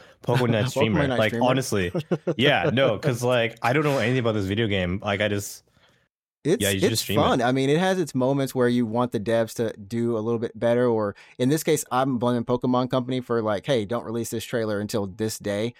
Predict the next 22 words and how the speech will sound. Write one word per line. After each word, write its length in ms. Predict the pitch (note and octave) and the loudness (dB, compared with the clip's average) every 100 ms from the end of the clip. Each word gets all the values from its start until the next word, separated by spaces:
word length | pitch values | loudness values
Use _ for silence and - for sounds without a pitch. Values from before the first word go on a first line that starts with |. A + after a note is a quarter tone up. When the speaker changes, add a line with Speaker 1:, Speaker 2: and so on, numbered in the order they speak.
| - - _ - | -20 -20 _ -6
Speaker 2:
uh, 200 | A#2 A2 | -2 0
or 160 | F#2+ G2 | 0 -2
don't 320 | G2+ A#2 A#2+ | -2 -4 -2
put 120 | C3+ | 0
him 120 | A#2 | 2
on 120 | A2 A2 | 2 0
the 60 | G#2 - | -6 -10
p-, 80 | - | -4
you 100 | B2 | -2
know, 80 | |
the 100 | G#2 - | -2 -2
public 320 | A#2 F#2+ - | -2 -4 -4
test 240 | A2+ - | -4 -2
servers." 420 | B2 A2+ A#2 A#2+ - _ _ _ - | 0 0 0 -2 -8 _ _ _ -4
Uh, 520 | A#2+ A#2 A2 G#2 D#2 G1+ - _ G#2+ | 0 0 0 0 -4 -8 -18 _ -4
hopefully 280 | C#3+ D3+ | 0 0
he 60 | C#3+ | 0
gets 180 | C3 - | 0 0
hot 180 | B2 - | -2 -2
fixed 300 | C3 - A2 | -6 -4 -2
really 240 | A#2+ B2+ | 0 0
quickly, 540 | - B2 D#3 E3+ G3 | -2 -2 0 -2 -4